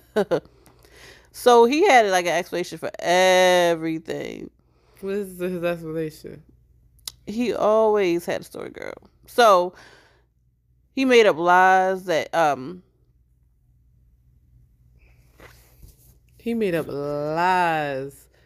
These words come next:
Speaker 2: because he thought he'd lose me, she said. That he feels so lucky that I'm such a forgiving person. I'm the love of his life.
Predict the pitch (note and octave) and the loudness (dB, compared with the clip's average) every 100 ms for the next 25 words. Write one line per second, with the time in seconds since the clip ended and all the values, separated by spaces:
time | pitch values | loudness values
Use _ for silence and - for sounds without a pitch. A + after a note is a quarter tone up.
0 | _ _ _ F3 - D#3 D3+ D4 A4 G#3+ | _ _ _ -12 -6 -6 -2 -4 -2 -2
1 | E3 D3+ - A3 B3+ C#4 D#4+ G#4+ G#4+ F4 | -2 -2 -8 -12 -12 -6 2 4 4 0
2 | - _ _ _ _ D#3 D#3 C#3 B2+ B2 | -10 _ _ _ _ -12 -10 -10 -12 -18
3 | - - D3+ - D#3 C3 B2 - _ _ | -20 -14 -12 -4 -4 -4 -6 -12 _ _
4 | _ _ - F#3 C4+ C4+ A#3+ F#3 F#3 - | _ _ -6 -4 -4 -4 -2 -2 -4 -2
5 | A3 B3+ A3+ A3 A3 G3+ F3 E3+ D#3 - | -2 0 -2 -4 -6 -10 -4 -2 -2 -6
6 | - _ _ - F#3+ F#3+ F3 - G3+ F#3+ | -14 _ _ -6 -4 -4 -10 -6 -6 -4
7 | F#3 F3+ D#3 D3 A3 C4 D#4+ E4+ B3 F#3 | -6 -6 -10 -6 -2 0 -2 -4 -2 -2
8 | E3+ E3+ C#3+ - E3+ D#3 D3+ D3+ E3 G3 | -2 -8 -10 -10 -10 -8 -6 -4 -2 -2
9 | G#3 G3+ G#3 F#3 E3+ C3 D3 | -4 -4 -6 -6 -6 -6 -8